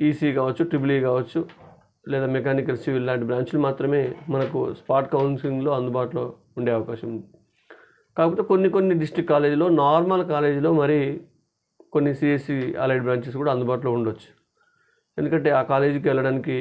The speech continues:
ఎవరు సుముఖంగా ఉండరు కాబట్టి. చాలామంది ఇటీవల బి కేటగిరీ వచ్చిన వాళ్ళు కానీ, ఎంసెట్లో వచ్చి బి కేటగిరీ వచ్చిన వాళ్ళు కానీ, లేదా సీశాప్ రౌండ్ వన్లో వచ్చిన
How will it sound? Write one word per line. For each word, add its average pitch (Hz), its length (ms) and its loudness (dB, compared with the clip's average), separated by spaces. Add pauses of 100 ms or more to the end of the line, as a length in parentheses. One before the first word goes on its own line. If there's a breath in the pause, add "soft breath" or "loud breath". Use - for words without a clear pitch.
ఎవరు 127 220 0
సుముఖంగా 123 460 -2
ఉండరు 110 260 -2
కాబట్టి. 101 300 -14 (1400)
చాలామంది 180 440 4
ఇటీవల 185 360 2 (1000)
బి 160 140 6
కేటగిరీ 156 400 2
వచ్చిన 143 280 -4
వాళ్ళు 131 220 2
కానీ, 135 180 0 (500)
ఎంసెట్లో 160 400 2
వచ్చి 147 200 -4
బి 139 120 2
కేటగిరీ 131 340 2
వచ్చిన 120 260 -4
వాళ్ళు 120 200 0
కానీ, 120 180 -4 (640 soft breath)
లేదా 147 200 4 (440)
సీశాప్ 170 520 4
రౌండ్ 139 260 2
వన్లో 131 240 0
వచ్చిన 127 160 -6